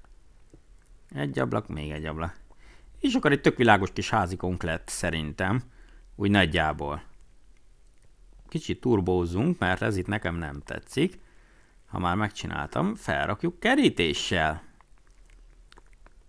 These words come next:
Mert ez menő. Nem tudom, hát két sor az meg olyan, nem jó. Egyen se lehet kiugrani. Úgyhogy kettő sor, vagy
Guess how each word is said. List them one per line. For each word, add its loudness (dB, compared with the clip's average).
Mert 2
ez 4
menő. 0
Nem -10
tudom, -6
hát 2
két 2
sor -4
az 0
meg 2
olyan, 2
nem -4
jó. -6
Egyen -2
se -4
lehet 0
kiugrani. 0
Úgyhogy 4
kettő 2
sor, -8
vagy -8